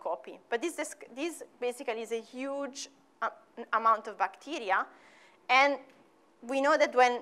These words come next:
the, actually people measure their growth rates, uh, is not, is not exactly the same. So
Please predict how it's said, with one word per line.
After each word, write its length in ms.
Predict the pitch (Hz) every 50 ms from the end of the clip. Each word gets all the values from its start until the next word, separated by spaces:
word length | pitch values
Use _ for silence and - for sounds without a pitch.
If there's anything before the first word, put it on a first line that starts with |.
| - -
the, 80 | - -
actually 380 | - 226 226 226 - 277 240 -
people 280 | - 240 - 220 214
measure 400 | 214 214 247 285 339 302 311 294
their 160 | 247 247 226
growth 400 | 220 220 214 214 214 214 - -
rates, 360 | 226 208 208 202 - - - 220
uh, 100 | 202 196 - -
is 140 | 233 220
not, 220 | 240 233 233 233 233 - -
is 140 | 240 226 247
not 180 | 247 247 247
exactly 400 | 233 - - 202 202 - - 202
the 100 | 185 185
same. 300 | - - - - - - - 202 - _ - - - - - _
So 320 | - - - 285 277 269